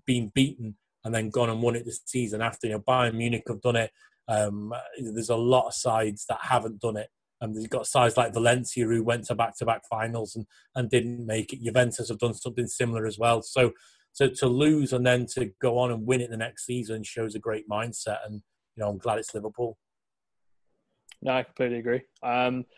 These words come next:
Speaker 2: we've got a few listeners' questions for you, Chris, if you wouldn't
Speaker 1: Yeah.
Speaker 2: mind, uh,
Speaker 1: Yeah,
Speaker 2: wouldn't
Speaker 1: yeah,
Speaker 2: mind
Speaker 1: sure.
Speaker 2: sending a few. Uh, this one comes from, um, co-host of the pod, Fahi. So he has, so
Speaker 1: Oh,
Speaker 2: he's
Speaker 1: yeah,
Speaker 2: asked
Speaker 1: so I should,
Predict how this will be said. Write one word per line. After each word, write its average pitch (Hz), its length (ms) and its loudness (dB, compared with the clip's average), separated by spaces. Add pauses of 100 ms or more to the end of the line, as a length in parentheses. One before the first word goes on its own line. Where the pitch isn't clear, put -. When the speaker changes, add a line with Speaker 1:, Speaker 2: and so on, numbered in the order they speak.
(140)
Speaker 2:
we've 156 80 2
got 220 80 8
a 208 40 4
few 170 120 2
listeners' 156 280 2
questions 123 440 -2
for 117 140 -6
you, 110 80 -6
Chris, - 280 -4
if 120 120 -10
you 113 100 -6
wouldn't 117 240 -6
Speaker 1:
Yeah. 131 60 2
Speaker 2:
mind, 110 140 -2
uh, 113 140 0 (260)
Speaker 1:
Yeah, 127 80 0
Speaker 2:
wouldn't 131 40 2
Speaker 1:
yeah, 123 60 4
Speaker 2:
mind 117 160 2
Speaker 1:
sure. 135 80 -10
Speaker 2:
sending 120 160 -2
a - 40 -14
few. 131 200 2 (120)
Uh, 123 280 8 (360)
this 151 140 2
one 185 80 4
comes 160 240 -4
from, 131 640 4 (120)
um, 113 600 0 (420)
co-host 139 520 4
of 110 100 -8
the 117 100 -16
pod, 110 380 2
Fahi. 117 640 0
So 117 140 -4
he 151 240 -2
has, 113 300 0 (480)
so 147 100 2
Speaker 1:
Oh, 147 40 8
Speaker 2:
he's 143 80 8
Speaker 1:
yeah, 156 60 8
Speaker 2:
asked 147 120 2
Speaker 1:
so 165 80 4
I 156 60 6
should, 151 280 0